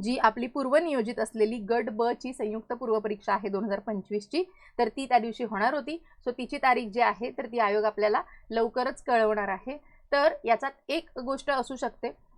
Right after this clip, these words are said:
की आपण जर ग्रुप सी च्या परीक्षेचा विचार केला, तर ग्रुप सी ची जी पूर्वपरीक्षा आहे,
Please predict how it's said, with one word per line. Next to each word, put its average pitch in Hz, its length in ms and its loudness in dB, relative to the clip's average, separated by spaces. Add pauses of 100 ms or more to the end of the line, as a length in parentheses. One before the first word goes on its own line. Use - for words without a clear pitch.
(140)
की 311 380 0 (1160)
आपण 277 300 2
जर 285 220 2 (180)
ग्रुप 302 260 0
सी 311 240 -2
च्या 359 140 6
परीक्षेचा 277 440 -2
विचार 214 300 0
केला, 214 300 2 (380)
तर 302 240 6
ग्रुप 247 360 -4
सी 294 260 -2
ची 311 240 -2
जी 294 260 -4 (100)
पूर्वपरीक्षा 262 640 -2
आहे, 190 220 -4